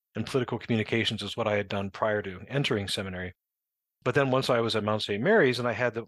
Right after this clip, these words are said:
a much more firm foundation in what the church teaches and philosophy. And, uh, I was able to take that approach to, to what I was doing at the, at, at, at Franciscan. But it is the case that what I'm doing now, teaching elementary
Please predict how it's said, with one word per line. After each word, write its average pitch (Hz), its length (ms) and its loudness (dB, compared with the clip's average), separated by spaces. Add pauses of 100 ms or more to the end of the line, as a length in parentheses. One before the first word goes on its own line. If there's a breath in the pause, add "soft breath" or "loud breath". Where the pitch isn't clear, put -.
a 110 80 -8
much 123 240 -8
more 117 220 0
firm 120 320 -2
foundation 107 720 -6
in 95 300 -10 (680)
what 110 120 -4
the 117 80 -8
church - 360 0
teaches 101 500 -2
and - 120 -6
philosophy. 110 840 -2
And, 92 220 -6
uh, 90 180 -10 (280 loud breath)
I 135 100 4
was 143 180 4
able 156 280 4
to - 140 -4
take 135 240 2
that 120 140 4
approach - 680 0
to, 107 420 -4 (680)
to 135 60 -4
what 117 120 4
I 117 40 4
was 113 120 -2
doing 110 280 0
at 101 100 -4
the, 104 200 -6
at, 104 180 -6 (160)
at, 101 160 -6 (280)
at - 140 -8
Franciscan. - 600 0 (100)
But 214 260 6 (680)
it 147 160 6
is 220 180 10
the 147 80 6
case 113 400 2
that 117 200 2
what 156 120 2
I'm 143 100 0
doing 117 260 0
now, 110 500 -2 (420)
teaching 120 320 -2
elementary 107 840 -2